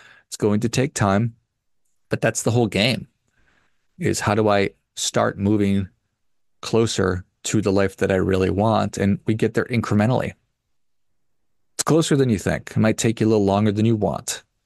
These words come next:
But first step is to do what I've been talking about. To take action. Goal setting is a superpower,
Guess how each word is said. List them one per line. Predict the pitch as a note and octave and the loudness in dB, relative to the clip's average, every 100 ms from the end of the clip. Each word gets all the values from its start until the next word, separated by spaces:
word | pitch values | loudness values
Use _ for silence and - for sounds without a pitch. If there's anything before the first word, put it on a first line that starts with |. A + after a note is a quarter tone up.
| _ _ _ _ _ _ - | _ _ _ _ _ _ -2
But | F#2+ - - - _ - | -2 -2 -10 -14 _ -8
first | - D3 | -2 0
step | - A#2+ A#2+ - | 2 0 0 -4
is | A2 - | -6 -2
to | G2 | 0
do | A2 A2 | 2 4
what | A2 G#2+ | 2 2
I've | A2+ | 2
been | A2 A2 | 0 0
talking | G2 A2+ - | 0 0 0
about. | F#2+ A2+ B2 - - - _ _ _ _ _ _ _ _ _ _ _ _ _ _ _ _ _ _ _ _ _ _ - | 0 2 2 0 -8 -14 _ _ _ _ _ _ _ _ _ _ _ _ _ _ _ _ _ _ _ _ _ _ -6
To | |
take | G#2+ D#3+ G3+ | -2 0 2
action. | F#2 E2 - - - _ - - - - _ - | 0 0 -4 -6 -16 _ -20 -18 -18 -20 _ -2
Goal | C3 | -2
setting | B2+ C3+ C3+ C3+ | 2 2 2 4
is | C3 B2+ | 2 0
a | |
superpower, | - B2+ B2 - A#2+ B2 A#2+ A2+ | 0 0 -2 0 2 4 2 -2